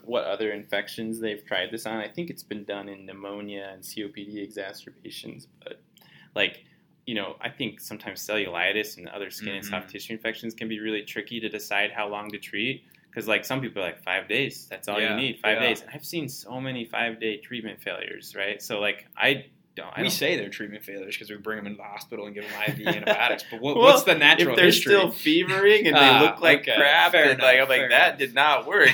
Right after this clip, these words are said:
Speaker 2: <laughs>
Speaker 1: You know, and so I don't know. I think it would be in-, like, I think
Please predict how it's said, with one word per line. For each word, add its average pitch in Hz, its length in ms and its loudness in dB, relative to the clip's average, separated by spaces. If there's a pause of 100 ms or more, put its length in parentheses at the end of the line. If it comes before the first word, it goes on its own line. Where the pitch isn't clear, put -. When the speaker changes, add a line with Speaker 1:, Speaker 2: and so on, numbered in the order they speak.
(280)
Speaker 2:
<laughs> - 500 -6 (680)
Speaker 1:
You 156 120 -2
know, 143 180 6
and 135 120 2
so 139 180 2
I 127 220 2
don't 175 200 -2
know. 170 120 -2
I 113 200 2
think 127 440 -8
it 120 80 -10
would 123 140 -6
be 117 160 -4
in-, 120 140 -8
like, 120 140 0
I 127 80 0
think - 360 -12